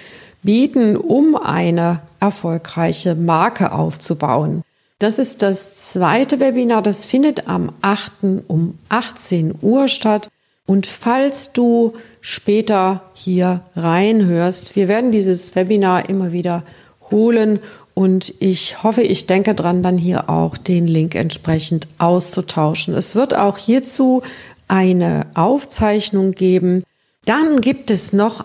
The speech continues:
ein Webinar am dreizehnten zwölften. Das ist eines meiner Lieblingswebinare, weil mir natürlich auch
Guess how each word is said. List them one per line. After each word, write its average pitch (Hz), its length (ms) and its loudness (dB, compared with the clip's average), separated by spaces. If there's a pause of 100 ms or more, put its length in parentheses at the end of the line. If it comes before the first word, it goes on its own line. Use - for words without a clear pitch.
(140)
ein 175 960 -2
Webinar 240 720 2
am 175 460 0 (100)
dreizehnten 185 1120 0
zwölften. 247 880 0 (400)
Das 190 300 0
ist - 260 -6
eines 208 400 2
meiner 180 220 0
Lieblingswebinare, 190 1080 0
weil 175 200 2
mir 180 220 2
natürlich 180 600 -4
auch 175 220 -4